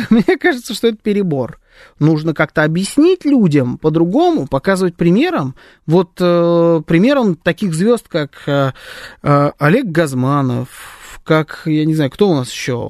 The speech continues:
хороший, скреп-, Дмитрий Маликов, скрепный артист у нас, достаточно скрепный, очень воспитанный, выпускник консерватории. М, что я не слышу, что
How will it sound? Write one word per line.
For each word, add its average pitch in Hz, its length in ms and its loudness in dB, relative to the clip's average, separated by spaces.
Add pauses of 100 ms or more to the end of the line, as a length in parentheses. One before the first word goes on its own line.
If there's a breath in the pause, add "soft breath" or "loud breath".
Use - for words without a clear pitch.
хороший, 135 420 -4
скреп-, 127 240 -2
Дмитрий 240 340 2
Маликов, 131 520 -2
скрепный 226 460 -2
артист 131 380 -12
у 101 60 -10
нас, - 360 -16
достаточно 131 680 -4
скрепный, 123 380 -6
очень 196 160 0
воспитанный, 127 640 -4 (240 loud breath)
выпускник 214 480 0
консерватории. 131 920 -2 (440 loud breath)
М, 151 1080 2
что 240 340 -2
я 208 180 0
не 175 140 2
слышу, - 320 -4
что - 120 -18